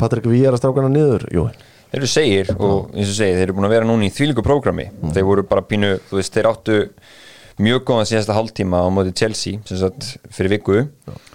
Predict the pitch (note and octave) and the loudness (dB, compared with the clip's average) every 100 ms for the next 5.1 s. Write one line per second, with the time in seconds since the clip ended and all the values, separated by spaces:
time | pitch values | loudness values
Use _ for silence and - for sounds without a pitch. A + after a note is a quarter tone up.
0 | - - G#2+ G#2 G2 G2 G2 G2+ G#2+ F#2+ | -20 -4 0 2 2 2 0 0 0 -2
1 | F#2 G2 F#2+ F#2 G#2 B2+ G#2 F#2+ G2 B2+ | 0 0 0 0 2 2 2 2 2 0
2 | B2 - - G#2 G2 G2+ A#2 A#2 G2+ G#2+ | -4 -12 -4 -2 0 -2 0 0 0 0
3 | D#3 _ _ _ _ _ _ _ _ _ | -4 _ _ _ _ _ _ _ _ _
4 | - F2+ F2+ F2+ F2+ - - - G2+ G#2+ | -6 0 2 2 2 0 -4 -2 -2 -2